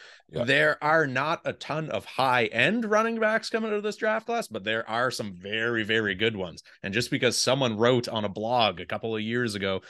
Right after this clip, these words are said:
Speaker 2: that, "Hey, guess what? Running backs aren't worth the pick in the first round," that, that might have been true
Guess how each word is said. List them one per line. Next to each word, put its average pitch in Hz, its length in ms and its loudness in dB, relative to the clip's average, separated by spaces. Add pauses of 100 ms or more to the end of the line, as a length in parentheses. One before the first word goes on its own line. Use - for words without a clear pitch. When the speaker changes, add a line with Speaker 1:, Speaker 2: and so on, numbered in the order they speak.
(180)
Speaker 2:
that, 98 300 2
"Hey, 120 240 0
guess 120 280 -2
what? 120 240 2 (220)
Running 120 320 0
backs 123 320 0
aren't 127 240 -4
worth 123 280 -2
the 123 100 -8
pick 127 260 -2
in 123 80 -2
the 107 80 -4
first 123 320 -8
round," 139 240 0 (220)
that, - 160 0 (160)
that 185 200 6
might 233 180 6
have 226 60 2
been 226 120 2
true 285 420 4